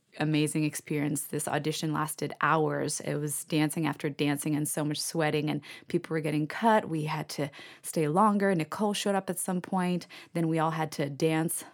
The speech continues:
by ourselves the entire song for her to watch. I mean, it just went on and on. I feel like we ended around, like, midnight or something. It was just so exciting, and I booked the job. And not only did I book this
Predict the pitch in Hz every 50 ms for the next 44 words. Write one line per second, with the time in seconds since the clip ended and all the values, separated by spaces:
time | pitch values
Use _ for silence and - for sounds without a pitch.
0 | - 170 - 139 127 139 170 175 - - 165 151 147 147 151 151 - - - 143
1 | 139 139 151 - - 156 156 175 196 180 - - 175 160 156 156 156 - 156 151
2 | 156 156 175 180 175 165 151 147 151 151 - - - - - - - - - -
3 | - - 165 160 156 160 160 151 - 160 139 160 156 - - 156 151 156 156 156
4 | 156 156 151 156 156 151 156 151 151 147 - - 151 143 139 - - 139 - 139
5 | 139 151 147 147 147 147 147 151 - - - 156 147 143 143 143 139 - - -
6 | - - - - - - - - - - - 143 139 139 147 - 143 143 - -
7 | - 160 160 165 170 180 180 - 185 165 151 139 147 156 175 214 233 233 - -
8 | - - - - - 214 - - 160 156 151 160 165 170 170 - - 165 156 -
9 | 151 151 - - - 214 - 285 311 359 349 254 165 - - - 170 _ - -
10 | - - - - - - 170 170 175 190 202 190 - 214 226 220 226 208 202 190
11 | 185 180 175 170 190 190 185 - - 185 175 175 - - -